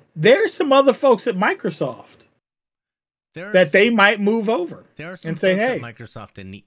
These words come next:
Speaker 2: Xbox world that they could bring in, but I, I'm hoping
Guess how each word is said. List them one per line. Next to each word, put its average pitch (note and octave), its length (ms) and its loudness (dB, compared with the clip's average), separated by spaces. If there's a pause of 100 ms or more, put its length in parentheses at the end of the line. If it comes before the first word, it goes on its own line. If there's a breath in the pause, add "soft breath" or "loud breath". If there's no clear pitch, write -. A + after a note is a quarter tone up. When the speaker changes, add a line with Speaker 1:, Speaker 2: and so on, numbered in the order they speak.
(120)
Speaker 2:
Xbox - 680 -20
world F2 600 -18 (540)
that F2+ 140 -20
they F#2 140 -18
could E2+ 220 -20
bring E2+ 300 -18
in, D2+ 380 -20 (880)
but A2 200 -20 (160)
I, A#2+ 180 -20 (440)
I'm D3 440 -18 (260)
hoping B2+ 640 -20